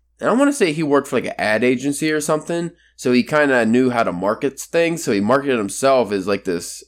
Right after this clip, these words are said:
kinda offbeat guy. That's what brought his audience, was that persona he had, even though his writing ability stayed the same. So I kinda wanted to discuss, like, what do you think is,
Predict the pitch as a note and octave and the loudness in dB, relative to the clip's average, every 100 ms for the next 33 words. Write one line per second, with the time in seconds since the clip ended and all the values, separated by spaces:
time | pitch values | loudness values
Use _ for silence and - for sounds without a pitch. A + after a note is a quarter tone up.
0 | _ _ C#3 A#2+ - G#2+ A#2 A#2 - B2 | _ _ -2 -2 0 0 0 -2 -2 -2
1 | A#2+ B2 B2+ C3 C3+ C3 _ - C3 B2+ | 0 2 2 2 0 -4 _ -2 0 0
2 | A2+ B2 A2+ G2+ G2 A2+ A2+ G2+ - F#2+ | -2 2 2 0 0 2 2 -2 -4 -10
3 | F#2 A2+ A#2 G#2 G2 G#2+ F#2 F2+ G2+ G2 | -2 0 0 -2 -6 -2 -2 -2 0 0
4 | E2 - _ _ C#3+ C#3+ D#3+ D3 B2 A2 | -2 -6 _ _ 2 2 4 4 2 2
5 | F3+ D#3+ G#2+ A2+ G#2 F#2+ - A#2+ F2+ E2+ | 0 0 0 2 2 0 0 0 0 -4
6 | B2+ B2+ D#2+ A1 - - D#3+ D#3 F3 F#3+ | -2 0 -2 -8 -16 -6 2 4 4 2
7 | F#3+ D#3 D3+ A#2+ A#2+ A#2 C#3 B2 - _ | 0 2 2 0 -2 -2 0 0 -4 _
8 | G#2+ G2+ - - D#3+ F3 C3+ D#3 D#3+ - | -4 -4 -4 -4 -2 -2 -2 -2 -2 0
9 | A#2 G#2+ G2+ G2 - A2 A2 G#2+ G#2 G2 | 2 2 0 -6 -6 0 2 2 2 0
10 | F#2+ - | -4 -8